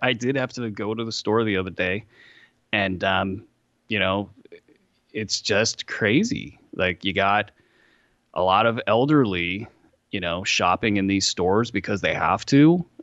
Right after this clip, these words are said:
And your, your thought is like, "Oh, I wanna help you." But then you're like, "I can't get near you," you know? So, um, it's an eerie experience. I do think that people getting out of their house and going for walks, you know, while they can,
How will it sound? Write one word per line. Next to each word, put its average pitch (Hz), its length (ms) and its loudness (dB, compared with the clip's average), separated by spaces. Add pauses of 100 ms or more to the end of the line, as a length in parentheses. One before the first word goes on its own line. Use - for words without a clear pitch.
And 90 500 0 (260)
your, 95 280 -2
your 95 160 -4
thought 95 380 2
is 104 160 -2
like, 90 180 -2
"Oh, 117 80 6
I 107 80 6
wanna 95 240 0
help 101 320 0
you." 196 240 4
But 107 220 0
then 98 160 -2
you're 98 100 -2
like, 95 260 -4
"I 139 140 0
can't 107 240 -4
get 143 180 2
near 196 220 4
you," 82 340 -2 (520)
you 90 160 -4
know? 113 420 0
So, 98 460 2
um, 95 360 0 (1120)
it's 120 240 -2
an 135 200 6
eerie 156 320 6
experience. 131 720 0
I 107 60 0
do 110 180 -2
think 117 260 -2
that 107 280 0
people 113 280 -4
getting 104 320 2
out 101 260 0 (360)
of 101 180 -4
their 92 420 0
house 98 380 2
and 98 120 -2
going 92 260 -2
for 98 140 -6
walks, 87 520 0
you 98 120 -4
know, 87 120 -2
while 92 180 2
they 92 80 0
can, 95 500 -2